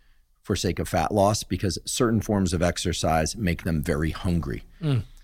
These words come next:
Speaker 1: I'm wondering whether or not there's any relationship between the intensity or type of exercise and the, uh, hunger stimulus. Now, I don't have this problem because basically everything makes me hungry.
Speaker 2: Mm.
Speaker 1: Um, and yet I'm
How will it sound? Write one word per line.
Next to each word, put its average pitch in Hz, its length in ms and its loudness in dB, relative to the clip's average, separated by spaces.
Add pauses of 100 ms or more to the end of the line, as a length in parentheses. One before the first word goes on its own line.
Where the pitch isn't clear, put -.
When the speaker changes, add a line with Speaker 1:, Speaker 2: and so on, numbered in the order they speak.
(320)
Speaker 1:
I'm 98 140 0
wondering 156 240 8
whether 117 180 6
or 104 40 4
not 98 120 2
there's 92 260 -2
any 104 200 0
relationship 90 720 -2
between 87 460 -4
the 87 100 -2
intensity 98 680 2
or 80 80 0
type 92 240 0
of 80 100 -4
exercise 82 720 0 (360)
and 80 280 2
the, 78 320 0 (280)
uh, 71 240 -4
hunger 90 360 4
stimulus. 78 680 -2 (100)
Now, 95 300 2 (180)
I 101 160 4
don't 104 160 6
have 92 160 4
this 98 160 2
problem 107 300 4
because 82 200 0
basically 80 480 -4 (140)
everything 82 320 -4
makes 92 220 -2
me 104 80 0
hungry. 101 320 2
Speaker 2:
Mm. 160 520 0
Speaker 1:
Um, 85 480 4 (280)
and 98 180 6
yet 90 120 6
I'm 92 200 6